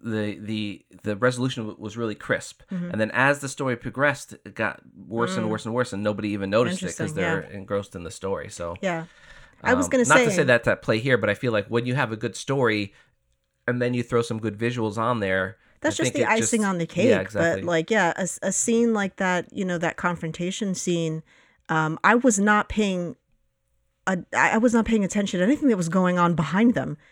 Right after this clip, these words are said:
Speaker 1: Yeah.
Speaker 2: The, the whole background could have been blown out, and I would have been like, "Yeah, yeah, yeah, yeah." <laughs> Like,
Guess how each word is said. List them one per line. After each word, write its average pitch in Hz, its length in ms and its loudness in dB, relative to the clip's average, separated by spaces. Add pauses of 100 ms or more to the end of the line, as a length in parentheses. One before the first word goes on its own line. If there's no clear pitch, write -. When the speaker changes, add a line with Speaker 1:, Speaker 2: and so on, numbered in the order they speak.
Speaker 1:
Yeah. 90 260 -6
Speaker 2:
The, 220 240 6
the 214 160 6
whole 269 240 8
background 233 460 4
could 180 100 2
have 170 80 4
been 170 140 2
blown 180 260 6
out, 175 140 6
and 160 100 2
I 156 60 2
would 165 100 6
have 165 60 4
been 175 100 4
like, 165 180 2
"Yeah, 175 60 4
yeah, 156 240 4
yeah, 139 260 0
yeah." 214 120 0
<laughs> 494 400 0
Like, - 360 2